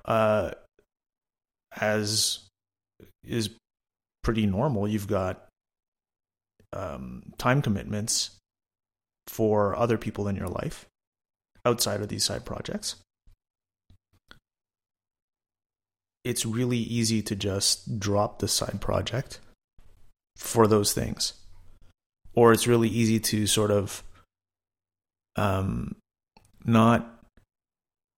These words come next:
really align your, uh, your energy and commitment level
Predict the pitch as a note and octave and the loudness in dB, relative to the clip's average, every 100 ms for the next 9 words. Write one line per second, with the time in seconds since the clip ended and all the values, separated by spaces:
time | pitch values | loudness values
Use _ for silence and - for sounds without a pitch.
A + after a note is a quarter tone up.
0 | - A#2+ A#2+ A#2 - A2 G#2+ A2+ A#2 A2 | 0 6 6 6 4 4 4 6 8 8
1 | G#2 G#2 - - - - - A2+ G#2 G#2+ | 6 2 -4 -16 -20 -14 -6 0 4 6
2 | G#2 G#2+ G#2+ G#2 - - - - - - | 6 4 4 0 -4 -18 -12 -4 -4 -2
3 | C2 - - - - _ _ _ _ _ | -4 -4 -8 -20 -20 _ _ _ _ _
4 | - A#2+ A2+ B2 A2+ A2 A2 G#2+ G#2+ A#2 | -2 4 6 8 8 6 4 4 4 4
5 | - A#2 G#2 F#2+ F#2+ - | 4 2 2 2 0 -6